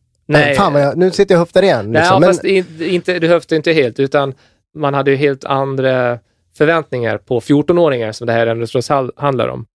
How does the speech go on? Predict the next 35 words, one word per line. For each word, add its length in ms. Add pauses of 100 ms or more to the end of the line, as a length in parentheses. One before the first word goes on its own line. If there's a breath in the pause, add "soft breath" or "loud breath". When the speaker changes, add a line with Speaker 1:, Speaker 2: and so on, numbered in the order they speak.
(220)
Speaker 1:
Begreppet 460
tonåring 460
var 140
ju 140
inte 500
Speaker 2:
Nej, 320
det 180
var 140
helt, 280 (100)
det 160
fanns 240
inte. 320
Speaker 1:
Nej. 200 (380)
Speaker 2:
Att 120
mamma 280
ställer 260
den 80
här 80
frågan, 420
att 80
hon 80
beskriver 380
det 60
här 80
problemet 640
som 280
hon 220
gör, 500 (280 soft breath)
skvallrar 400
ju 60
någonting 400
om 100
att 180 (200)
föräldrarna 840
nittonhundrafyrtiofem, 840